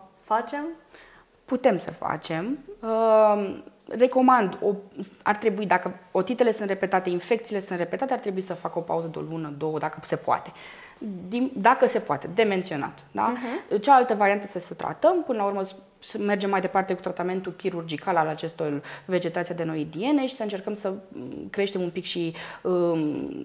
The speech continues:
Speaker 2: să mănânce mai multe legume, să aibă un timp afară.
Speaker 1: Ok. Când e indicată operația?
Speaker 2: Operația, uh, adenoidectomia este indicată în momentul în care avem, sunt două indicații majore, de fapt.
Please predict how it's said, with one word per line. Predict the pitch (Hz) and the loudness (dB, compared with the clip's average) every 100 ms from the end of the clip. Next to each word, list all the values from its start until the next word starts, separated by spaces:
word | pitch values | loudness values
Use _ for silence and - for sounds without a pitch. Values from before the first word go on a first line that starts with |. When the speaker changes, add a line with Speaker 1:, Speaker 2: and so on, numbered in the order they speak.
| - - | -12 -10
Speaker 2:
să | - - | -4 -2
mănânce | 190 170 208 254 | 0 0 0 0
mai | 240 | 0
multe | 233 220 | -2 -4
legume, | 202 196 196 | -4 -6 -6
să | 190 180 170 170 180 | -4 -6 -6 -6 -4
aibă | - 190 208 | -2 -2 0
un | 233 | 0
timp | 214 208 208 | 0 -2 0
afară. | 190 208 190 185 185 180 - | 0 2 4 4 0 -4 -10
Speaker 1:
Ok. | 247 247 220 220 - | -6 -2 -2 -4 -10
Când | 311 294 | -4 0
e | 247 208 | 0 -2
indicată | 196 190 180 180 - 175 | -8 -6 -4 -4 -6 -6
operația? | 180 180 175 185 180 190 185 208 - - - | -6 -6 -6 -6 -8 -12 -12 -12 -18 -10 -4
Speaker 2:
Operația, | 233 214 220 220 254 233 220 208 208 | 2 4 4 4 4 8 8 6 6
uh, | 202 196 190 190 185 180 - - - - | 4 6 6 6 4 0 -6 -12 -8 0
adenoidectomia | 202 240 247 220 202 202 185 208 240 220 | 4 6 4 2 0 0 -2 0 0 -2
este | 220 | -4
indicată | 196 190 190 214 220 | -6 -4 0 0 0
în | 208 196 | -2 -2
momentul | 190 196 208 208 | -4 -4 -4 -4
în | 190 | -4
care | 185 190 185 - | 0 2 2 2
avem, | 190 190 208 220 - _ - 165 | -2 0 -2 -2 -10 _ -6 -4
sunt | 208 240 214 | -2 -2 4
două | 247 226 | 6 6
indicații | 202 196 202 190 | 4 0 0 0
majore, | 175 151 151 | -2 -2 -6
de | |
fapt. | - - | -4 -4